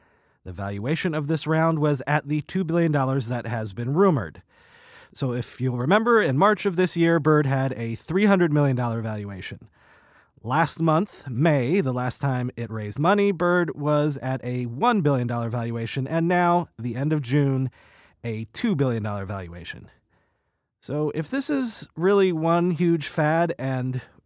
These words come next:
really one of the oddest ones in recent memory, I'd like to point out it's a fad that literally everyone in venture capital wants to be in on.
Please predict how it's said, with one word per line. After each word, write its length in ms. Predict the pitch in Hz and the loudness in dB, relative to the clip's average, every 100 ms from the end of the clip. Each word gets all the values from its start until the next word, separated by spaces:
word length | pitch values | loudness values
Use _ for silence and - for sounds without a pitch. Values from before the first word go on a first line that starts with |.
| 87 | -8
really 280 | 131 135 | -4 -2
one 180 | 123 127 | -2 -2
of 100 | 131 | -2
the 140 | 113 110 | -4 -6
oddest 340 | 139 143 147 - | -2 0 -2 -2
ones 240 | 135 131 | -2 -2
in 100 | 123 | -2
recent 280 | 131 123 113 | -2 -4 -4
memory, 360 | 139 135 120 - | -2 -2 -4 -6
I'd 140 | 131 131 | -6 -2
like 140 | 214 | -2
to 80 | 254 | -4
point 260 | - 208 | 0 2
out 300 | 185 175 - _ _ - - - | 4 2 0 _ _ -20 -20 -8
it's 220 | 151 175 | -4 0
a 80 | 156 | -2
fad 320 | - 196 196 | 0 0 2
that 160 | 170 | 0
literally 440 | 151 175 202 196 190 | 2 4 4 4 0
everyone 460 | 156 180 190 190 196 | 0 2 2 4 2
in 160 | 156 147 | 2 0
venture 320 | 160 - 151 | 0 0 -4
capital 440 | 165 151 147 139 113 | -2 -2 0 -2 -2
wants 360 | 117 160 165 | 0 0 0
to 120 | - 139 | -8 -4
be 160 | 131 | -2
in 160 | 151 160 | 0 0
on. 300 | 113 76 | 0 -6